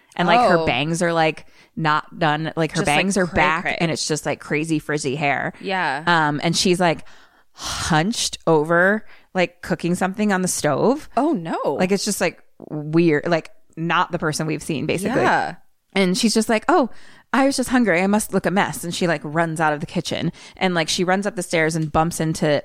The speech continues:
Speaker 1: Biff, and he's like, "Morning." And she says, "Oh,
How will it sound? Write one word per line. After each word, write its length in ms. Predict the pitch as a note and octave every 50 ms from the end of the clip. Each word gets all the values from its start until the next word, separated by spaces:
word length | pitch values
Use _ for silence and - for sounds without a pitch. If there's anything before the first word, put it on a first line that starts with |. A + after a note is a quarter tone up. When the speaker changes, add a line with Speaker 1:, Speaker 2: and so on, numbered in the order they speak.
| - D3+
Speaker 1:
Biff, 400 | - F3 D3 - C#3+ - - - - - - -
and 120 | F3 F3+ G3
he's 120 | F#3 E3
like, 160 | E3+ E3 E3
"Morning." 580 | D#3+ D#3 E3 G#3+ D#4 F#4+ C#4 A#3 A3+ C4 D#4+ D4 - - - - - - _
And 140 | - F#3+ G3+
she 100 | - A3
says, 220 | G3+ B3 C4 - -
"Oh, 260 | D4+ E4+ G4+ C#4